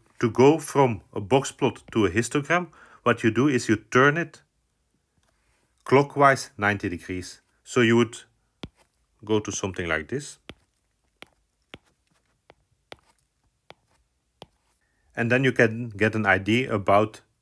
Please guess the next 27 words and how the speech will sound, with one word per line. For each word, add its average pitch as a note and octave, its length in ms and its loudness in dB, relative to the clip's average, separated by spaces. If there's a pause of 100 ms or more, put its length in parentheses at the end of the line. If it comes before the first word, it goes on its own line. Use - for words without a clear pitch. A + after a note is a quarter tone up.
(220)
the G2 320 0
distribution. F2+ 720 -8 (360)
What A#2 200 0
you A#2 60 2
see E3 240 2
is C3+ 160 -2
here, B2 400 -2 (240)
these B2+ 200 0
are B2 120 4
the G#2 100 -2
last G#2 340 2
points C3 320 -4
or A2 120 -2
the G2 80 -2
last G2+ 280 -2
regular A2 280 -6
points. E3+ 460 -8 (720)
This C#3+ 460 0 (100)
is - 360 -4 (160)
my G2 120 -4
center, B2 500 -4 (340)
so - 220 -2
my G#2 160 0
top - 340 -4
will A2 100 0
be F#2 160 -6
here. G2 280 -6